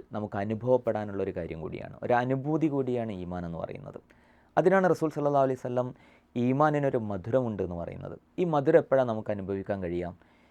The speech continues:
ഈ ഈമാൻ നമ്മളുടെ ഉള്ളിലുണ്ടാകുമ്പോൾ, നമ്മൾക്ക്, നമ്മൾ ചില കാര്യങ്ങൾ മാറ്റിവെക്കുമ്പോൾ, അല്ലെങ്കിൽ നമ്മൾ ചില പ്രയാസങ്ങൾ അനുഭവിക്കുമ്പോൾ, അവിടെ നമ്മളുടെ ഈമാൻ കൊണ്ട് നമ്മൾ ആ പ്രയാസങ്ങൾ മറികടക്കുമ്പോൾ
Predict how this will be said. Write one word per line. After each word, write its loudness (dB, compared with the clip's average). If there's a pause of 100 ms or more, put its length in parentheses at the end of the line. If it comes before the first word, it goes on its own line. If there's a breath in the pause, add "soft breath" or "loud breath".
(220 soft breath)
ഈ 0 (180)
ഈമാൻ 2 (160)
നമ്മളുടെ 0
ഉള്ളിലുണ്ടാകുമ്പോൾ, -2 (500 soft breath)
നമ്മൾക്ക്, 4 (340)
നമ്മൾ 2 (280)
ചില 2
കാര്യങ്ങൾ -2
മാറ്റിവെക്കുമ്പോൾ, -6 (280 soft breath)
അല്ലെങ്കിൽ 2 (120)
നമ്മൾ 0
ചില 0
പ്രയാസങ്ങൾ 0
അനുഭവിക്കുമ്പോൾ, -6 (520 soft breath)
അവിടെ 8
നമ്മളുടെ 6 (240)
ഈമാൻ 4
കൊണ്ട് 4 (220)
നമ്മൾ -2
ആ 6
പ്രയാസങ്ങൾ 0
മറികടക്കുമ്പോൾ -2